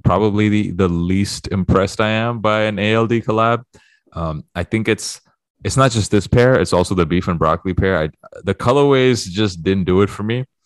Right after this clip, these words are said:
Uh, I'm not a big fan of, like, that black base. I think it looks,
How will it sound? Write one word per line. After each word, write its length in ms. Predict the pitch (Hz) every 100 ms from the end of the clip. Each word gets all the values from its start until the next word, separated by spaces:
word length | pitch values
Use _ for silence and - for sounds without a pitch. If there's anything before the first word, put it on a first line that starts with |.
| - _ _ 90
Uh, 160 | 87
I'm 140 | 69 90
not 120 | 104
a 40 |
big 140 | 98 98
fan 260 | - 101
of, 80 | 92
like, 180 | 90 87
that 260 | 87 71 -
black 380 | 80 78 87 - _
base. 480 | 71 67 117 - -
I 80 | 80
think 180 | 95 90
it 60 | 82
looks, 420 | 82 82 -